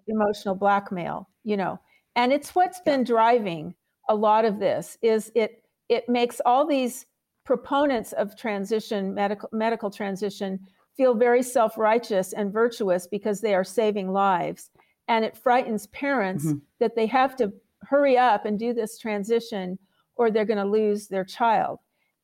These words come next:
Speaker 1: And none of that is supported by the research.
Speaker 2: Yeah, that's, um, I read some in your writing. I wanted to talk about that, the emotional, um, blackmail in there. Oh, I think, Marianne, maybe you had written about it. What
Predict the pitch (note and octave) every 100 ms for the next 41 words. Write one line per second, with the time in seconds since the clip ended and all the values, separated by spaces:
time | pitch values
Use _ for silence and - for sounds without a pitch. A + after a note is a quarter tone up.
0 | - B3 A#3+ - A#3+ C4+ E4+ A#3+ A3 F3
1 | D#3+ - G#3 - G3+ A#3+ B3 G#3+ E3+ -
2 | F#3 F#3+ F#3 F#3+ - D#3+ - - - _
3 | _ _ _ _ _ - - - - -
4 | - G#3+ G3 G3 - F3+ A3 C4 - A#3
5 | G#3 F#3 - - F#3 E3 G3+ G3 E3 -
6 | - F#3+ F3 E3 F3 E3+ D3+ D#3+ D#3+ D3+
7 | G3 E3 E3 D3+ C#3 - C3+ - - E3
8 | - F3 D#3+ E3 F3 - E3+ D#3 D3+ -
9 | D3+ A#2+ - D3 D3 D#3 - D3 C3 C#3
10 | - _ E3+ D#3 D#3 D3 C3+ - - -
11 | - - _ A#3 G#3+ A3 C#4+ A3 A3 G#3
12 | F#3+ F3+ F3+ F3 F3 E3 E3 D#3 E3 E3
13 | D#3 D#3+ D3+ C3+ - - - - - -
14 | _ _ _ - G#3 A4+